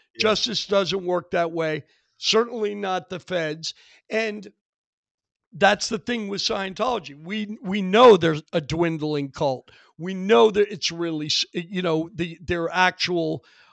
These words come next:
Speaker 2: uh, uh, you know, membership is in the, uh, you know, low five,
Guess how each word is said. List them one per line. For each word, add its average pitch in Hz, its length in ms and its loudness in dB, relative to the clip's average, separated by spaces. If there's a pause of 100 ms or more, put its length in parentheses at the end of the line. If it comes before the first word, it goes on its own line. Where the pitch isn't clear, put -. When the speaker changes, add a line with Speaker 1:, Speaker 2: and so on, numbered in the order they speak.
(140)
Speaker 2:
uh, 160 640 0 (720)
uh, 165 340 -4 (140)
you 175 120 -6
know, 180 140 -2
membership 175 880 -4
is 165 240 -6
in 165 220 -2
the, 160 300 -4
uh, 151 440 -4
you 185 160 -2
know, 165 140 0
low 170 320 4
five, 165 320 2